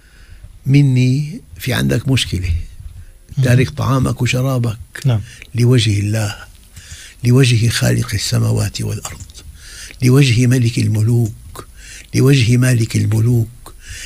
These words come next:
Speaker 1: لوجه قيوم السماوات والأرض، لوجه الذي سوف تقف يوم القيامة بين يديه. هذا الصيام عبادة من أع-، من مستوى عالي جدًا.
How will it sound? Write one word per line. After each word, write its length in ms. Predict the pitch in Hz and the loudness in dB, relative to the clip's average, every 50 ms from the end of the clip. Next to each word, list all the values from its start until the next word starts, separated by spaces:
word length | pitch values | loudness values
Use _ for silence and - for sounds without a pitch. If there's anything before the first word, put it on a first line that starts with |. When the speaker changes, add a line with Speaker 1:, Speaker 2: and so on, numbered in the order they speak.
| - - - - | -16 -8 -2 2
Speaker 1:
لوجه 420 | 127 131 151 160 147 127 131 135 | 4 6 6 6 6 4 2 2
قيوم 480 | 123 - 123 120 123 135 147 147 127 127 | 2 0 0 2 2 4 2 2 2 2
السماوات 720 | 120 - - 123 117 120 120 117 117 117 117 - - 113 | 0 0 0 0 2 2 2 2 2 0 0 0 -2 -4
والأرض، 520 | 107 104 107 - - 113 107 101 - - - - - - - - - - - - - - 127 | -2 -2 -4 -4 -6 -8 -8 -8 -10 -14 -18 -20 -20 -20 -20 -20 -18 -16 -16 -16 -8 0 0
لوجه 500 | 127 135 151 175 165 143 110 135 139 131 | 2 6 6 6 6 4 2 2 2 2
الذي 500 | 120 127 135 139 131 127 135 131 123 127 | 2 2 2 2 2 2 0 0 0 -2
سوف 400 | - - 139 139 139 127 - 123 | -2 0 0 2 2 2 0 -2
تقف 600 | 110 - 143 127 - 131 120 - - - - - - - - - - - - - - - | 0 0 -2 -2 -2 -4 -4 -4 -8 -12 -12 -14 -16 -20 -18 -16 -14 -16 -16 -10 -2 2
يوم 260 | 143 143 143 131 127 | 4 4 4 4 2
القيامة 520 | 127 117 - - 127 131 135 131 127 127 | 0 0 -2 -2 0 0 2 2 2 2
بين 240 | 113 123 123 120 117 | 4 4 4 4 4
يديه. 460 | 117 110 110 113 123 123 120 101 - - - - - - - - - - - - - - - | 2 2 2 2 2 2 2 0 -6 -12 -20 -20 -20 -20 -18 -16 -16 -16 -16 -20 -20 -12 -6
هذا 200 | 202 196 156 143 | -4 -4 -4 -2
الصيام 460 | - - - - 113 120 131 120 117 - - - - - - - - - - - - - - - - - - - | -4 -4 -4 -4 -4 -4 -4 -6 -8 -12 -18 -20 -20 -20 -20 -20 -20 -20 -20 -20 -20 -20 -20 -20 -18 -10 -4 -2
عبادة 540 | - 123 156 165 170 143 135 127 113 107 - - - - | 0 2 2 2 2 2 0 0 -2 -2 -6 -10 -8 -6
من 80 | - - - - - | -6 -6 -4 -4 -2
أع-، 120 | 123 120 - - - | -4 -4 -4 -4 -2
من 120 | 139 135 | 0 2
مستوى 560 | 131 135 147 175 - - - 151 131 123 120 | 2 2 2 2 2 2 2 2 4 4 2
عالي 300 | 113 117 147 151 131 131 | 2 2 2 2 2 2
جدًا. 400 | 127 117 123 120 113 - - - | 4 4 2 2 0 -2 -6 -12